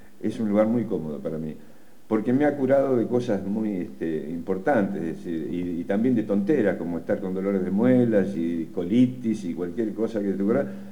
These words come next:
Subís y esas dos horas y media se te olvidó todo, y cuando volvés al hotel te querés pegar un tiro,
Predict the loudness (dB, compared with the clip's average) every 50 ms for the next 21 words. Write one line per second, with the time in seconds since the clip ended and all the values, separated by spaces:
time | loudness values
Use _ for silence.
0 | -14 -8 -4 -2 2 4 4 4 4 2 -2 2 2 4 4 4 4 4 4 4
1 | 4 4 2 2 0 0 -2 -4 -6 -6 -4 -4 -4 -4 -2 0 0 0 0 4
2 | 6 8 8 8 6 4 2 0 -2 -8 -12 -16 -14 -10 -4 0 0 2 4 4
3 | 4 4 4 2 2 0 0 0 0 0 0 0 0 0 0 -2 -4 -8 -12 -8
4 | -4 -2 0 0 0 -2 -4 -4 -4 -4 -4 -4